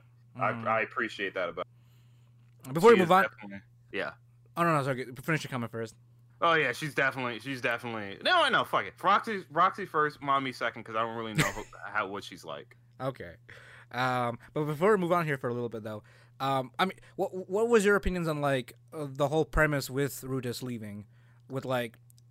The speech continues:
Speaker 2: um, you know, they ha-, he, they, the parents essentially wanted to separate both Rudis and Sylviette so that they can both progress on their own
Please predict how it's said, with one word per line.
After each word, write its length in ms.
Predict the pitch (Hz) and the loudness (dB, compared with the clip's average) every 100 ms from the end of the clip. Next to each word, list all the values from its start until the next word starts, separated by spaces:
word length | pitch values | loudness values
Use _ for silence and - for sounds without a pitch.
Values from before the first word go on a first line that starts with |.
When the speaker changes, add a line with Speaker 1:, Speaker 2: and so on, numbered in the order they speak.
| - | -10
Speaker 2:
um, 560 | 127 123 120 117 110 110 | -8 -6 -6 -10 -12 -12
you 80 | 135 | -10
know, 200 | 107 104 - - - - - - - | -10 -12 -20 -20 -20 -20 -20 -20 -6
they 160 | 160 | -2
ha-, 160 | 156 - | 0 -2
he, 240 | 127 175 175 | -4 -6 -2
they, 220 | 165 165 | -2 -2
the 160 | 151 | -4
parents 280 | 165 160 156 | -2 0 0
essentially 380 | 131 156 147 139 | -2 -2 -2 -4
wanted 240 | 131 139 139 | -4 -2 -2
to 20 | |
separate 400 | 123 143 139 127 | -2 -4 -2 -4
both 160 | 127 123 | -4 -6
Rudis 420 | 123 135 135 123 - | -4 -4 -2 -6 -8
and 260 | 123 120 | -8 -8
Sylviette 480 | - 127 113 110 113 - - | -8 -8 -8 -10 -12 -16 -18
so 140 | - 147 | -4 -2
that 120 | 127 | -2
they 80 | 135 | -2
can 180 | 131 | -4
both 240 | 123 131 127 | -4 -4 -4
progress 300 | 120 120 107 | -8 -10 -10
on 60 | |
their 160 | 107 101 | -12 -12
own 180 | 107 | -12